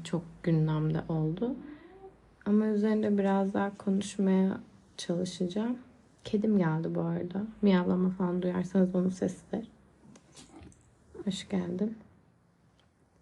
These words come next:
Neyse, body shaming hakkında aslında bunu şöyle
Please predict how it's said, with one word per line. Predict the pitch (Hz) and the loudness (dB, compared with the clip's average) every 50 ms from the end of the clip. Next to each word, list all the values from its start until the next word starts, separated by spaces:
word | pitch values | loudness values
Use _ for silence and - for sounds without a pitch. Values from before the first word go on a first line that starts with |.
| _ _ _ _ _ _ _ - - - - 294 | _ _ _ _ _ _ _ -20 -20 -10 -4 0
Neyse, | 311 320 302 - - 262 254 226 | 0 0 0 -2 -4 -6 -2 0
body | 240 247 247 247 294 | 0 0 0 -2 -6
shaming | - - 285 262 247 247 254 262 254 254 254 | -8 -6 -6 -4 -2 -2 -2 -4 -4 -4 -6
hakkında | 254 247 240 - - 247 240 247 - - | -6 -6 -6 -2 0 0 2 2 0 0
aslında | 214 208 208 - - - 233 233 233 240 247 269 - 320 - - - - _ _ _ _ _ _ _ _ _ _ _ _ _ _ - - 233 | -2 -4 -4 -8 -10 -6 -4 -4 -2 -2 -4 -4 -6 -10 -12 -16 -20 -20 _ _ _ _ _ _ _ _ _ _ _ _ _ _ -6 0 2
bunu | 247 262 254 | 2 4 2
şöyle | 254 - 262 262 262 254 233 220 202 208 208 - | 0 -4 -4 -2 0 0 2 2 2 2 2 0